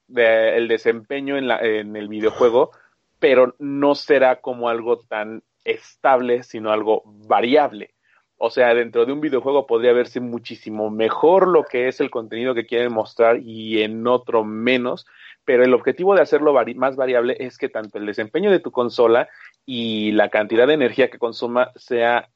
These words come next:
el más estable, ni muy bajo, para que no sea una consola de una reproducción medianamente pot-, de, medianamente gráfica,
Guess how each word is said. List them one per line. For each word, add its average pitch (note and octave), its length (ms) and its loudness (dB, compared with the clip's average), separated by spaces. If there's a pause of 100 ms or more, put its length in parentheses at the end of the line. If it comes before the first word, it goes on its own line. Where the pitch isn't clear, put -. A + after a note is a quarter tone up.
el A2 200 -2
más A#2 240 -4
estable, A#2 520 -2 (180)
ni A2 200 -16
muy B2+ 180 -4
bajo, F3 440 -2 (160)
para G#2+ 240 -2
que A2+ 120 -12
no A#2 160 -10
sea A2+ 360 -4
una A2+ 280 -6
consola A2+ 480 0
de G#2 100 -4
una G#2+ 280 -4
reproducción G#2+ 560 -10
medianamente G#2+ 880 -2
pot-, - 220 -8
de, G#2 180 -4
medianamente A#2 560 0
gráfica, A#2+ 500 0